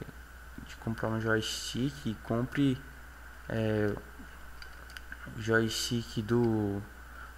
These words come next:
do Wii, se você, é, quiser jogar jogos de Wii.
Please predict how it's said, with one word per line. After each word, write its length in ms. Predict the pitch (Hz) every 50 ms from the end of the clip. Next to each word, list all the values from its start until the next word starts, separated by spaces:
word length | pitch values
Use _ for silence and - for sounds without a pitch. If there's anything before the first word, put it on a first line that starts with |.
| - -
do 380 | - 117 110 107 120 123 120 113
Wii, 280 | 110 110 113 127 143
se 180 | 139 139 - -
você, 460 | 110 107 113 113 - - 117 117 113 - - - - - - - - -
é, 240 | - 117 113 110 110 110
quiser 400 | - - 120 110 107 113 107 107
jogar 500 | 107 120 113 107 107 107 104 104 107 104
jogos 560 | 104 110 110 107 104 107 104 104 101 - - - - - - - - - - - - - - -
de 280 | - 107 101 - 127 143
Wii. 580 | 147 139 117 107 110 120 139 160 160 - -